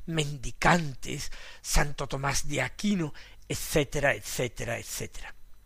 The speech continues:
Todos los que lleváis el nombre de Guillermo y celebráis su fiesta el veinticinco de junio, podéis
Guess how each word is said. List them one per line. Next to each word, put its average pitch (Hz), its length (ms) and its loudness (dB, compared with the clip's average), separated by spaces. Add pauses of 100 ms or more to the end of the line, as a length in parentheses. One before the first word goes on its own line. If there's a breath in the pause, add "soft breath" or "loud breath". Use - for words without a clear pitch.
(760 loud breath)
Todos 233 440 12
los 170 240 10
que 156 260 4
lleváis 156 520 12
el 143 140 12
nombre 151 380 4
de 131 120 -4
Guillermo 180 680 8 (320 loud breath)
y 180 80 -6
celebráis 143 680 6
su - 200 -6
fiesta 180 580 6 (380 loud breath)
el 143 160 -2
veinticinco 135 1300 2
de 139 340 -2
junio, 202 540 6 (300 loud breath)
podéis 214 480 12